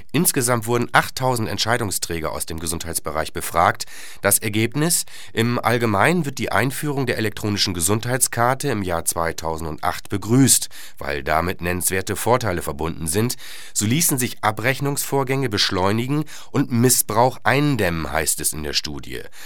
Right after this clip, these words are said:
Auch die Akzeptanz und Verbreitung allgemeiner I-T-Lösungen im deutschen Gesundheitswesen ist hoch. Gut zwei Drittel der befragten Kliniken arbeiten bereits mit umfassenden Computersystemen. Viele verfügen dafür sogar über gesonderte Budgets,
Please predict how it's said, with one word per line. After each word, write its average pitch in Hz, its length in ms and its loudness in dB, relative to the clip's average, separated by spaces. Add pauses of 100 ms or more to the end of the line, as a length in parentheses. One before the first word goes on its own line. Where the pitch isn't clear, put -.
(180)
Auch - 200 0
die 113 120 2
Akzeptanz 120 600 2
und 117 140 -2
Verbreitung 107 640 0
allgemeiner 117 640 4
I-T-Lösungen 104 720 0
im 104 80 -2
deutschen 104 300 0
Gesundheitswesen 110 720 0
ist 107 220 0
hoch. 123 340 2 (400)
Gut 90 240 -2
zwei 87 260 4
Drittel 127 300 0
der 101 100 2
befragten 82 540 -2
Kliniken 104 640 -2
arbeiten 113 420 4
bereits 76 380 -2
mit 78 180 -8
umfassenden 90 580 -4
Computersystemen. 113 960 0 (300)
Viele 170 340 0
verfügen 110 480 -2
dafür 101 340 0
sogar 98 280 0
über 101 180 -2
gesonderte 98 520 0
Budgets, 107 580 2